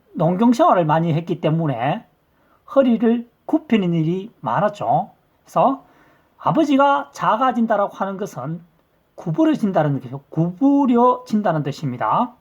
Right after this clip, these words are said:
그래서 오를 등자를 분석해보면 고기 육 플러스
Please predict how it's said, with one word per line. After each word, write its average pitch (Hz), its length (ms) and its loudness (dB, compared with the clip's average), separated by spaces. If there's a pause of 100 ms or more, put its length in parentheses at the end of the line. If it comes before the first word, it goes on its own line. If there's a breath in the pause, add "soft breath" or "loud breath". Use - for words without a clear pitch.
(340)
그래서 226 380 -2 (1200 soft breath)
오를 208 240 2
등자를 254 580 2 (480)
분석해보면 202 800 2 (640)
고기 208 300 0
육 185 260 0 (560)
플러스 160 400 0